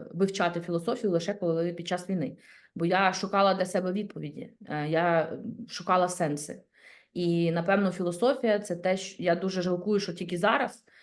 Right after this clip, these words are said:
а, бо це, це надважливо. Тому перше — це філософія.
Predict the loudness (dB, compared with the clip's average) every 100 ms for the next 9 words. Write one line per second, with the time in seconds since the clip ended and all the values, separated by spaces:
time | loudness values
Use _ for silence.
0 | -20 _ _ -2 0 2 0 0 2 4
1 | 6 8 8 8 8 6 2 -2 -6 -8
2 | -10 -12 -16 _ -2 -2 -2 2 6 6
3 | 4 2 0 -4 -6 -2 2 2 4 4
4 | 4 4 -2 -2 -2 0 -2 0 -2 -4
5 | -10